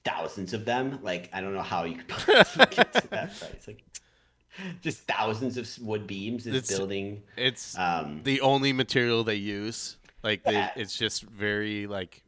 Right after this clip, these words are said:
Speaker 1: But
Speaker 2: ornate. Right.
Speaker 1: uh, for the price of the house in this, uh, first of all, the si-,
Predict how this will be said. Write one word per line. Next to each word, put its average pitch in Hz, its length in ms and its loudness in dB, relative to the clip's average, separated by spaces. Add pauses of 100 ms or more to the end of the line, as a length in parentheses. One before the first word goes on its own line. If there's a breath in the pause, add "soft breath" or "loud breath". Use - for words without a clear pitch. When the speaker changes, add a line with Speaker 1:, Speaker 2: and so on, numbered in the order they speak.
(400)
Speaker 1:
But 147 200 4
Speaker 2:
ornate. 107 720 0 (3750 loud breath)
Right. 117 100 -16
Speaker 1:
uh, 139 460 2
for 165 100 -4
the 151 80 -4
price 175 340 -2
of 190 60 -2
the 160 80 2
house 131 360 -2
in 123 120 -6
this, - 240 -12
uh, 123 80 -10 (160)
first 151 200 -6
of 143 40 -6
all, 123 100 -2
the 113 100 -8
si-, 117 140 -6